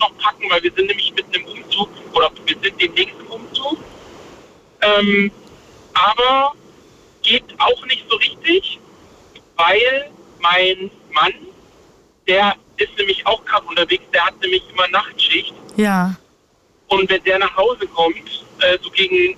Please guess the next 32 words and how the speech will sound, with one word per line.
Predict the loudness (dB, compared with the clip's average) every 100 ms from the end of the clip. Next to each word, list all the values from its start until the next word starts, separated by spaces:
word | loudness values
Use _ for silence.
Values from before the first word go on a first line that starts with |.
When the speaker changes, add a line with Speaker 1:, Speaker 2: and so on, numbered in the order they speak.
| -12
Speaker 1:
ich | -2
sag | -2 2
mal, | 2 2 0 -4
halb | -2 -2 -2
sechs, | -2 -2 -4
sechs | -4 -4
Uhr | 0
rum | 0 2 -8
ungefähr, | -6 -4 0 2 0 -6 -20 -20 -20 -2
dann | 0
schläft | 2 2 0 2
er | 0
meistens | 2 -2 -4 -20 -12
bis | -12 -10 -2
zwölf | 0 2
Uhr, | 0
eins | 0 0 0
Uhr | 0
und | 0
ich | 0 0
will | 2
ihn | 2
halt | 0 -2
auch | -4
nicht | -4 -2
aufwecken, | -2 -2 -2 -4 -2
weil | 0 0 0
sein | -2
Schlaf | 0 0 0 -2
ist | -12 -2
halt | -4 -4 -2
sehr, | 0 0